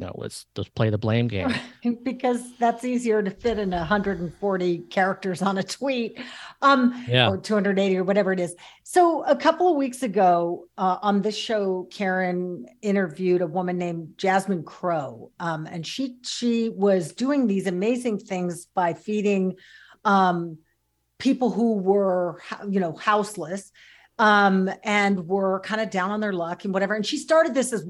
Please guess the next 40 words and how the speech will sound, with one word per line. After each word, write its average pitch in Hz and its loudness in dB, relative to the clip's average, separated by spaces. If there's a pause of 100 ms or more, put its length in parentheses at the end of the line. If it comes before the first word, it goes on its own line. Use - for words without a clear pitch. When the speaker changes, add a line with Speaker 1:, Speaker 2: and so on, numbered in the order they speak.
Speaker 2:
one, 196 0 (100)
one 185 0 (140)
person. - -10 (100)
And 165 -8
Speaker 1:
Mm-hmm. - -8
Speaker 2:
what 240 0 (160)
the, 240 -2 (160)
one 302 0
of 359 -2
the 349 -10
things 226 0
that 190 -8
she - -10
said 190 -4
that 156 -16 (100)
stuck 185 -2
with 165 -12
me 156 -10 (300)
was 202 -8
she 277 -4 (140)
was 240 -6 (120)
saying, 277 -4
"It's 247 -6 (120)
really 349 -2 (180)
not 226 0 (600)
about 196 0
scarcity. - -8 (460)
It's 240 0 (100)
that, 226 2 (140)
that 240 4 (120)
there 240 8 (100)
is 277 0 (120)
enough 247 0 (120)
food, 180 2
there 208 -4 (180)
is 294 -2
enough," 240 2 (240)
that 226 2
it 240 -2
was 208 -8